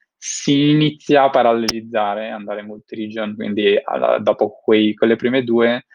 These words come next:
ne fai partire tre in parallelo, perché sei abbastanza tranquillo che le prime due region sono andate bene. Se anche quelle tre vanno bene, ne-, allora fai il rollout anche a tutte le altre. Vedete che anche nel processo stesso,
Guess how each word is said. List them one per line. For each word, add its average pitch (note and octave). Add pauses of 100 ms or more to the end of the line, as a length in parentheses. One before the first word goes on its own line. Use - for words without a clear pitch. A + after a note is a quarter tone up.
(140)
ne A#2
fai A2
partire A2
tre A2
in A2
parallelo, G#2+
perché G#2
sei G#2+
abbastanza A2
tranquillo G#2+
che A2+
le G#2+
prime G#2+
due G#2+
region G#2+
sono -
andate -
bene. - (220)
Se -
anche C#3+
quelle C3
tre B2+
vanno C3
bene, C3+
ne-, A2+
allora G#2 (140)
fai G2
il G2
rollout G2
anche A2+
a -
tutte -
le A#1
altre. - (340)
Vedete C3+
che A#2+
anche A2+
nel G#2
processo -
stesso, A2+